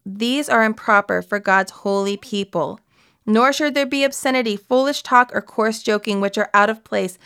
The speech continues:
but rather thanksgiving. For this you can be sure, no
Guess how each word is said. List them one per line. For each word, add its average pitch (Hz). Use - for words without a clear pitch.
but 254
rather 240
thanksgiving. 202
For 247
this 285
you 359
can 320
be 247
sure, 208
no 202